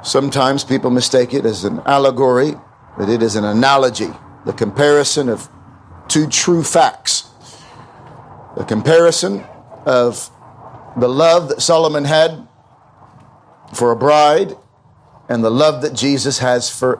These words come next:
us, his bride. A beautiful comparison, a beautiful analogy. And I want you to look at a few verses with me from the second chapter today of Song of Solomon.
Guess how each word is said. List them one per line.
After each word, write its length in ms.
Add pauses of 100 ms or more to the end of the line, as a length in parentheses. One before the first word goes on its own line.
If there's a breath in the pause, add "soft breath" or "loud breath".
(100)
us, 280
his 260
bride. 420 (1000 loud breath)
A 80
beautiful 680 (680 loud breath)
comparison, 680
a 80
beautiful 420
analogy. 560 (680)
And 400
I 100
want 260
you 100
to 160 (640 soft breath)
look 180
at 60
a 40
few 200
verses 420
with 160
me 100
from 140
the 60
second 360
chapter 360
today 400
of 120 (520 soft breath)
Song 400
of 100
Solomon. 560